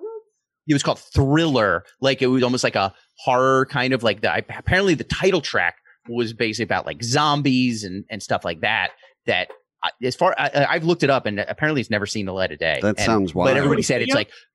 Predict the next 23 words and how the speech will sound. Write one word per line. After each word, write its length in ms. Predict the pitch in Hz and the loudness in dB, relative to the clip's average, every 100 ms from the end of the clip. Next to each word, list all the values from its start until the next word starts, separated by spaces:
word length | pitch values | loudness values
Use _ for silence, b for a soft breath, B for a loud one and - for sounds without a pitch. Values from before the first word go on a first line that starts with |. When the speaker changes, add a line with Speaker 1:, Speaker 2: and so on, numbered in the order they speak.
| 131 | -2
Speaker 1:
that 160 | - 170 | 0 2
was 120 | 139 | 2
gonna 160 | 165 | 4
be 80 | 143 | 4
a 20 | |
great 220 | 131 135 127 | 4 2 2
album, 360 | 131 104 87 - - | 0 -2 -6 -6 -2
but 100 | 120 | 0
he 100 | 113 | 0
just 160 | 117 | 0
never 180 | 117 110 | 0 0
did 180 | 117 165 | 0 2
it. 120 | 160 | 2
And 100 | 139 | 0
then 100 | 135 | 0
you 40 | 123 | 0
just 120 | 139 | 0
never 140 | 131 | 2
really 200 | 131 120 | 2 2
heard 180 | 120 156 | 2 -2
from 160 | 92 92 | -2 -6
him 100 | 82 | -8
again. 240 | - | -10